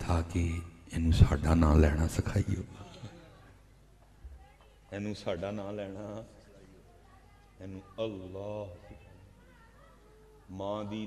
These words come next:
ते प्यो दोयां दी कोशिश होवे, मेहनत करन के जदों बोलना शुरू करे, सब तो पहले साडा नाम लवे। लेकिन हज़रत जी, आप और मैं उस मुआशरे से गुजर रहे हैं, क्योंकि हिस्सा हूं ना मैं भी इसी मुआशरे का,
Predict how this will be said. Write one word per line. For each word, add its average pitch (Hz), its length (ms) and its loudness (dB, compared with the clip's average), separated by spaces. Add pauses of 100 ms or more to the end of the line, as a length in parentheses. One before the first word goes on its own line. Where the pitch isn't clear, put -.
ते 113 120 -12
प्यो 107 280 -8 (100)
दोयां 120 260 -10
दी 113 180 -10
कोशिश 131 460 -12
होवे, 98 380 -8 (420)
मेहनत 123 420 -8
करन 110 220 -10
के 110 120 -12
जदों 107 260 -10
बोलना 104 340 -8
शुरू 107 240 -12
करे, 107 220 -10 (100)
सब 120 220 -10
तो 117 80 -14
पहले 107 300 -10 (100)
साडा 101 380 -8
नाम 98 240 -14
लवे। 113 220 -20 (1500)
लेकिन 151 200 -8
हज़रत 87 240 0
जी, 92 360 2 (920)
आप 85 240 4
और 87 120 2
मैं 85 180 2
उस 92 260 -2
मुआशरे 85 440 -4
से - 180 -8
गुजर 85 260 -4
रहे 80 100 -6
हैं, 78 160 -8
क्योंकि 117 240 -4
हिस्सा 107 260 -6
हूं 143 60 0
ना 160 100 -4
मैं 110 160 -4
भी 95 80 -8
इसी 87 220 -14
मुआशरे 92 300 -16
का, - 80 -20